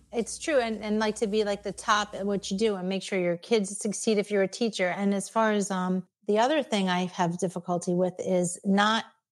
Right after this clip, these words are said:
using time when I have it, when I feel well. You always get an idea. You never know when you're gonna be sick. So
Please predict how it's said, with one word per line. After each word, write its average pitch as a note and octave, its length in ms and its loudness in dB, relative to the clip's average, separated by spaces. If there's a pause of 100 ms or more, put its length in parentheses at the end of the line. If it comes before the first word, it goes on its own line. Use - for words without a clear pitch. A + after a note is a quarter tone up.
(260)
using G#3 440 2
time G3 340 0
when F3+ 120 0
I F3 80 -2
have F#3 320 0
it, G3 100 -4
when F3 120 -2
I F3 100 0
feel F3+ 340 0
well. E3+ 280 -2 (160)
You G#3 80 4
always G#3 200 4
get G#3+ 140 2
an G#3+ 60 0
idea. F#3+ 180 0
You F#3 100 2
never A3 220 2
know D4 140 0
when B3 120 2
you're G#3+ 120 2
gonna G3 160 0
be F3 80 -2
sick. F3 520 0 (260)
So F3+ 600 2